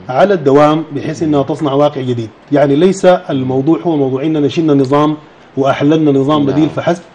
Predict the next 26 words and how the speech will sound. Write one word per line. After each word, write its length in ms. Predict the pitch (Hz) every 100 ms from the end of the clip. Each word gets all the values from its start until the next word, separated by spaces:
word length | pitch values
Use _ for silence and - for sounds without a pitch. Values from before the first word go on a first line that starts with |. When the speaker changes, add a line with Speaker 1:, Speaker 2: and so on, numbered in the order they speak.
| - - -
Speaker 1:
إنما 360 | 135 139 135
لا 100 | 143
بد 200 | 160 160
من 140 | 151 151
إنه 140 | 156
إحنا 140 | - 143
يكون 180 | 156
في 140 | 151 143
حالة 260 | 135 135 131 - -
استمرارية 480 | 127 - 131 127 143
لهذه 280 | 135 139 135
الثورة 380 | 123 139 135 143 - - _
وهذا 280 | - 127 139
العقل. 200 | 123 117
Speaker 2:
أنت 140 | 113 139
قلت، 180 | 139 165
وأنت 300 | 143 143 151
قلت 200 | 135 -
عبارة 300 | 113 131 127
مهمة 200 | 117 117
جدًا، 380 | 120 113 98 82 -
يعني 280 | - 90 92
كلامك 380 | 95 104 117 117 -
بين 140 | 101 95
السياسي 500 | 95 - 104 110 110
والثقافي، 640 | - 98 - 104 -